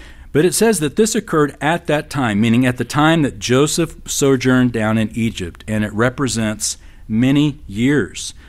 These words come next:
Notice that it says that, uh, he had three sons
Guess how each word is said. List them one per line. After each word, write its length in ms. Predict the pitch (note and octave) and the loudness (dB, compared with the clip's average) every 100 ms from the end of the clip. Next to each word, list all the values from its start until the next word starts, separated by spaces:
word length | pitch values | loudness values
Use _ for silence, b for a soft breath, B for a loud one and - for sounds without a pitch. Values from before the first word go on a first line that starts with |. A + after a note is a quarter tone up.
| b b - | b b -6
Notice 380 | B2 E3 F#3 - | 0 2 2 0
that 140 | D3+ | -2
it 120 | C3+ | -2
says 520 | - C3+ B2+ B2 A#2 - - - - - | -2 0 2 2 -2 -8 -18 -20 -20 -12
that, 320 | G#2+ A#2 A2+ | -4 -4 -4
uh, 340 | A#2 G2+ F#2+ F#2+ | -4 -2 -4 -8
he 260 | - C3+ | -10 -8
had 260 | B2+ D3 - | -4 -4 -4
three 220 | D3+ E3 | -2 0
sons 520 | - F3 D3+ F#2 F2+ | 0 0 0 0 -4